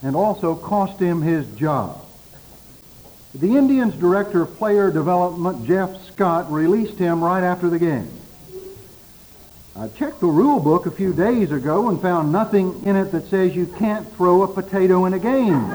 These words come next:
Bresnahan said yesterday by phone from Williamsport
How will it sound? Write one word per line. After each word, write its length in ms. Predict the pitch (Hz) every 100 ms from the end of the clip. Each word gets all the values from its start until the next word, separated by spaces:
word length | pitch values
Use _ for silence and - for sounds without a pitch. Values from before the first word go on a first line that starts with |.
| - - - - - - - - - - - - - - - - - -
Bresnahan 840 | 127 170 196 156 175 170 180 175 165
said 260 | 180 175
yesterday 460 | 147 175 175 160 160
by 200 | 151 156
phone 360 | 147 170 165 151
from 180 | 156
Williamsport 760 | 135 165 147 127 - 156 156